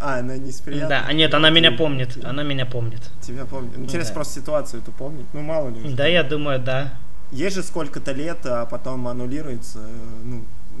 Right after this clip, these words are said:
Speaker 1: в законодательстве,
Speaker 2: Мы в этом же
Speaker 1: э,
Speaker 2: магазине
Speaker 1: когда ты там
Speaker 2: конфетки
Speaker 1: что-то
Speaker 2: воровали. Много чего делали.
Speaker 1: О. <laughs> Понятно. Но стыдно только за мороженое, да?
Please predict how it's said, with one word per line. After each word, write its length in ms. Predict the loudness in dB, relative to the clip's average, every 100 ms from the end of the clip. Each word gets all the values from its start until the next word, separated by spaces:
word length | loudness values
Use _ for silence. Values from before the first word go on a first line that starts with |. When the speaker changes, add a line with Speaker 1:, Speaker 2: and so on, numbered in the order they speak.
| 0 0 0
Speaker 1:
в 40 |
законодательстве, 520 | 0 0 0 0 0
Speaker 2:
Мы 120 | 0 0
в 40 |
этом 220 | 0 0
же 120 | 0
Speaker 1:
э, 20 | 0
Speaker 2:
магазине 480 | 0 0 0 0
Speaker 1:
когда 40 | 0
ты 20 |
там 120 | 0 0
Speaker 2:
конфетки 340 | 0 0 0
Speaker 1:
что-то 120 | 0
Speaker 2:
воровали. 580 | 0 0 0 0 0 0 0 0 0 0 0 -2 0
Много 420 | 0 0 0 0 0
чего 180 | 0
делали. 420 | 0 0 0 0 0
Speaker 1:
О. 200 | 0 0 0 0 0 0 0 0 0 0 0 0
<laughs> 520 | 0 0 2 2 4
Понятно. 520 | 4 2 2 2 2 0 0 0 0 2
Но 120 | 2
стыдно 400 | 2 0 0 0
только 300 | 0 0 0
за 120 | 0
мороженое, 640 | 0 0 0 0 0 0
да? 80 | -2